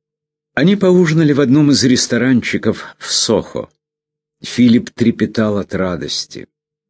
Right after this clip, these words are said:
Это не был один из тех вечно переполненных ресторанов,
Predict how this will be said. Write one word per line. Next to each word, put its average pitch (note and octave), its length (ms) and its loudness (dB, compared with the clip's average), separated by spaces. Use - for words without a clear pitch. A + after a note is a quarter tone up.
Это B2+ 260 0
не B2+ 220 4
был G#2 160 2
один G2 260 0
из F2 160 -4
тех - 280 -2
вечно F#2+ 500 -2
переполненных F#2 840 -2
ресторанов, F2+ 800 -4